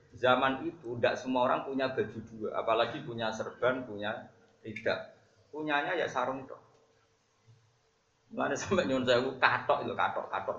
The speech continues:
dalem. Iku dhisik Nabi ku sampe duka. Perkara anggere ning masjid, sahabat turu ya udah ketok. <laughs> Mergo duwene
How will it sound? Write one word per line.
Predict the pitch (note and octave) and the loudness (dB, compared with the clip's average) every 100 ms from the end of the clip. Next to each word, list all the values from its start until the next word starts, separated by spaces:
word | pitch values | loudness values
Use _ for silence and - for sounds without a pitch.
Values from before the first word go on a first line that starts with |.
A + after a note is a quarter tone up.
| - | -8
dalem. | F2+ F2+ F2+ A#2 - _ _ _ | -10 -10 -12 -16 -20 _ _ _
Iku | - - | -14 -12
dhisik | C3+ B2 D#3 C3+ | -8 -2 0 2
Nabi | - - - D#3+ | 2 2 0 -2
ku | - F#3+ - | 0 -2 0
sampe | C#3 C3 A#2+ - | 0 2 0 -2
duka. | A#2+ - - | -6 -6 -2
Perkara | - - F#3 E3 | 0 2 2 2
anggere | B2 | 0
ning | D#3 C#3 | 0 -2
masjid, | B2 - E3 D#3 - - - | -4 -4 -6 -6 -10 -18 4
sahabat | F3 B2+ - D#3+ - | 8 8 8 6 6
turu | D3+ F3 | -2 0
ya | - | 0
udah | - D3+ E3+ | 4 6 6
ketok. | D#3+ - - - - - G3 - - - - - | 2 2 0 -2 -2 6 10 12 12 12 12 12
<laughs> | - - - - - - D#4+ - | 12 10 8 6 4 4 4 10
Mergo | A3 - A#3+ | 12 12 12
duwene | G3+ F3+ F#3 A3 | 12 12 10 10